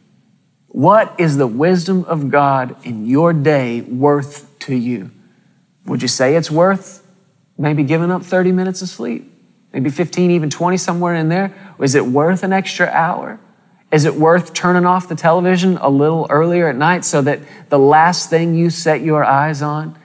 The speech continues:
is something from the living Word of God? Is he worth that to you? He is. Well, show it to him. Show it to him. Just say, "Lord, you're worth it to me.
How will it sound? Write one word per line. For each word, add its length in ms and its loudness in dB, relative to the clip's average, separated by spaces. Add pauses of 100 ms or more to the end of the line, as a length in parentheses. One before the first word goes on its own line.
(380)
is 120 -8
something 380 -2
from 220 -2
the 100 -2
living 720 0
Word 320 0
of 240 -8
God? 460 -6
Is 140 -4
he 100 0
worth 340 -2
that 240 -4
to 100 -8
you? 240 -8 (720)
He 220 -6
is. 420 -10 (600)
Well, 80 -2
show 240 -4
it 120 -10
to 180 -12
him. 220 -18 (920)
Show 300 0
it 140 0
to 180 -8
him. 200 -12 (560)
Just 140 -2
say, 100 0
"Lord, 280 2
you're 100 -2
worth 340 -4
it 140 -12
to 100 -12
me. 300 -14